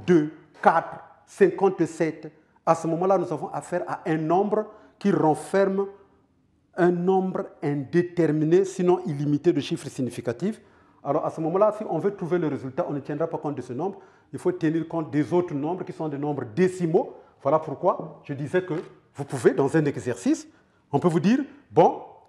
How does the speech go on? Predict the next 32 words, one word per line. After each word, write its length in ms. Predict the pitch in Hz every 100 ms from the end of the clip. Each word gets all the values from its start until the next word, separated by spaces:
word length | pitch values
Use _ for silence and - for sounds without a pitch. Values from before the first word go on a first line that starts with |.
| _ _
la 120 | 139 170
puissance 760 | - 170 165 165 240 - - _ _ _ _ _ _ _ _ _ _ _ _ _
de 140 | 113 175
cette 280 | 180 196 151
cellule, 460 | - 135 175 277
dans 120 | 185 139
le 100 | 135
cas 200 | 165 156
de 100 | 131
l'effet 180 | -
photoélectrique, 760 | 156 139 165 170 127 - 196 254 - _ -
la 140 | 170
puissance 380 | 185 185 247 240
de 140 | 202
cette 220 | 170 202 202
cellule 340 | - 156 185
peut 200 | - 196
être 140 | 196 160
égale 340 | 139 160 180 - - _ _ -
à 100 | 175
quarante-deux 960 | 175 180 202 196 156 151 175 190 - - _ -
virgule 580 | 117 175 160 220 208 - _ _
zéro 400 | 110 95 180 190
zéro 260 | 175 151 147
watts. 380 | 139 117 - - - _ _ -
Mais 100 | 180
il 40 |
faut 120 | 185 180
se 100 | 147
poser 280 | 135 123
des 100 | 139
questions. 360 | 131 240 349 330